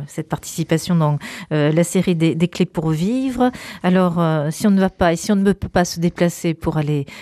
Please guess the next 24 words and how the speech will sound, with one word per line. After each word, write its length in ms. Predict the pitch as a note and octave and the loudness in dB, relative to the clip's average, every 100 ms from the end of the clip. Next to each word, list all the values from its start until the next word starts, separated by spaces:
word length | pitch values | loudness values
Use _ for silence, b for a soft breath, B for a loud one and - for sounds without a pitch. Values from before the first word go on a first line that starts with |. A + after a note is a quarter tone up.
| B | B
à 60 | D#3 | 0
la 100 | D#3+ | 2
messe 200 | D#3+ D3 | 2 0
dominicale, 840 | D#3 D3+ D3+ - F3 F#3 A3 A#3 B B | 0 0 0 0 0 2 2 0 B B
on 100 | E3 | -2
peut 100 | F#3 | 0
rester, 680 | F3 E3+ - G3 F#3 F3+ D#3 | 0 0 0 2 4 4 2
euh, 300 | D3 C#3+ C#3+ | 2 0 -2
sur 240 | - F#3+ | -4 -4
son 160 | - F3 | 0 0
fauteuil 460 | F#3 F3 G#3 F3+ | 0 -2 0 0
ou 40 | D#3 | -2
dans 240 | D#3 G#3 | 2 2
son 220 | A3 A3 | 2 2
lit 300 | G3+ F3 F#3+ | 2 2 0
ou 80 | G#3 | -4
son 240 | - E3 D3+ | -2 -4 0
canapé 520 | G3+ F#3+ D#3+ G3+ G#3+ B B - | 2 2 0 0 -2 B B -6
pour 220 | F#3 - | -4 -4
suivre, 480 | - A3+ A#3 G3 F3+ | -4 -2 0 0 2
euh, 220 | E3+ D#3 | 2 0
cette 240 | - F3+ | -2 -2
émission, 480 | F3+ F3 - G3+ G#3 | 2 2 0 0 0
euh, 120 | D3+ | 0